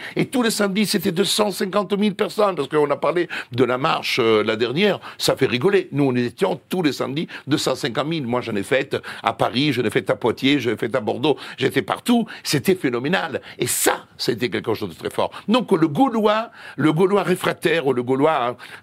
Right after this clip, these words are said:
que Vercingétorix représente par sa résistance à Rome, il a fallu lui couper la gorge au bout de trois ans, parce que le casse-cou, il tenait la route, il se battait pour rester en vie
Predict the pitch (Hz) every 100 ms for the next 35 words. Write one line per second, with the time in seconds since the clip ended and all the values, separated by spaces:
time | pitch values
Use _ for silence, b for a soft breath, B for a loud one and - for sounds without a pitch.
0 | B - 147 131 123 110 117 127 - 151
1 | 143 - 156 165 147 - 156 165 170 131
2 | 123 92 113 - 110 120 117 131 156 151
3 | 117 - 101 B B - 123 147 160 135
4 | 107 104 101 104 123 143 143 123 117 113
5 | 139 165 135 131 156 131 120 127 120 120
6 | 147 156 - B - 127 - 120 120 127
7 | - 185 143 - 139 123 135 185 165 104
8 | - B - - 135 131 131 156 117 110
9 | 113 123 117 135 143